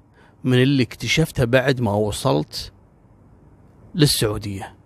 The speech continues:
قال له: "شنو بعد؟ في أكثر من هذا؟"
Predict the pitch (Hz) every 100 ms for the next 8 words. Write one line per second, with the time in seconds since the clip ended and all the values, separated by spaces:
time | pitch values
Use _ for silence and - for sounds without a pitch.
0 | _ - - _ - 143 135 127 - 180
1 | 147 110 90 - - _ _ _ _ _
2 | _ _ _ - 143 175 165 - 175 160
3 | 147 175 165 107